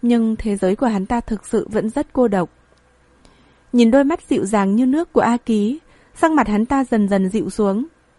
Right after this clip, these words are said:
Thực ra, nếu không làm hoàng đế, không phải đấu đá hoàng quyền thì quả thực, hắn ta là một người đàn ông vừa ôn hòa vừa nhã nhặn. Hắn ta nói, "A Ký,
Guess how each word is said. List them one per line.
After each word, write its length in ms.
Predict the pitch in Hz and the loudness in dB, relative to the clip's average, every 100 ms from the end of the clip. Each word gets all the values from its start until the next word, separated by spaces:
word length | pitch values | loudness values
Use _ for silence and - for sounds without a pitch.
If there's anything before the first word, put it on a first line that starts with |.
| _ _ _ _ _ _ _ _ _ _ _ _ | _ _ _ _ _ _ _ _ _ _ _ _
Thực 180 | - 208 | -4 -4
ra, 340 | 226 240 240 233 _ _ _ - | 0 0 0 -4 _ _ _ 0
nếu 280 | 214 196 214 | 2 4 2
không 180 | 269 | -2
làm 200 | 254 214 | -2 -2
hoàng 240 | 202 185 175 | -4 -6 -4
đế, 300 | 175 185 277 - _ _ | -4 -4 -8 -16 _ _
không 200 | - 302 | -4 -4
phải 160 | 277 233 | 0 0
đấu 180 | 196 190 | 0 0
đá 120 | 196 | 0
hoàng 280 | 254 277 214 | 0 -2 -2
quyền 280 | 220 208 196 | 0 0 2
thì 120 | 214 | 0
quả 160 | 208 | 0
thực, 240 | 190 196 170 - _ _ | 2 0 -2 -10 _ _
hắn 200 | 247 226 | 2 2
ta 140 | 285 | 2
là 120 | 262 | 2
một 160 | 220 185 | 2 2
người 180 | 185 185 | 2 0
đàn 160 | 180 | 0
ông 280 | - 254 254 240 | 0 0 0 2
vừa 140 | 202 | 2
ôn 240 | - 247 | 4 2
hòa 260 | 220 208 185 | 0 -2 -2
vừa 140 | 175 | 0
nhã 180 | 185 180 | -2 0
nhặn. 280 | 254 277 240 - _ _ _ _ _ _ _ _ _ _ _ _ _ _ _ | -2 0 -2 -2 _ _ _ _ _ _ _ _ _ _ _ _ _ _ _
Hắn 240 | _ 208 208 | _ -2 0
ta 120 | 254 | 2
nói, 420 | 226 202 185 247 - - _ _ _ _ _ _ _ _ _ _ _ _ _ _ _ _ | 2 0 0 -4 -10 -20 _ _ _ _ _ _ _ _ _ _ _ _ _ _ _ _
"A 200 | 226 226 | -4 -4
Ký, 460 | - 208 196 233 | -2 0 0 -2